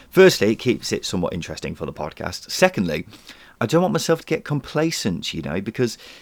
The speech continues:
imagine if I end up ten points ahead towards the end of the season. I've got a brand to protect here. I can't be getting David Nugent incorrect, can I? So please get it right.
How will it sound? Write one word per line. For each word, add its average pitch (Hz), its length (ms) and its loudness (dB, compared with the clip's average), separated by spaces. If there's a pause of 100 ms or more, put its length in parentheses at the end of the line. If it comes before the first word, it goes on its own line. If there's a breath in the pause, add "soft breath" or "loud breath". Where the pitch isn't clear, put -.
(120)
imagine 165 320 -2
if 160 120 -2
I 151 100 2
end 156 160 -2
up - 80 -4
ten 143 240 -4
points 147 280 -2
ahead 127 260 -2
towards 113 240 -6
the 120 100 -2
end 120 120 -2
of 117 60 -2
the 107 60 -8
season. 131 420 -2
I've 110 120 -2
got 135 100 0
a 127 40 -2
brand 131 340 2
to 180 60 -4
protect - 500 -8
here. 80 200 -2
I 90 100 -8
can't 90 160 -2
be 101 60 -6
getting 92 340 -4
David 95 360 -4
Nugent 113 440 4
incorrect, 90 520 -4
can 190 160 0
I? 165 140 2 (680 loud breath)
So 147 420 6 (280)
please 208 300 6
get 113 180 8
it - 80 4
right. 87 460 -2